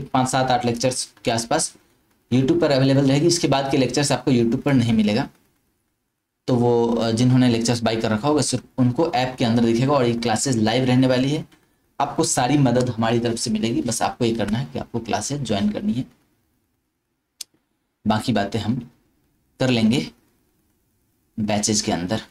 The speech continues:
classes के अंदर, ठीक है।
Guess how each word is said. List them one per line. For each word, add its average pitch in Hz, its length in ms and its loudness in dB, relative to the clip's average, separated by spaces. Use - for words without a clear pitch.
classes 104 360 -4
के - 100 -8
अंदर, 87 300 -6
ठीक 127 140 -6
है। 110 140 -6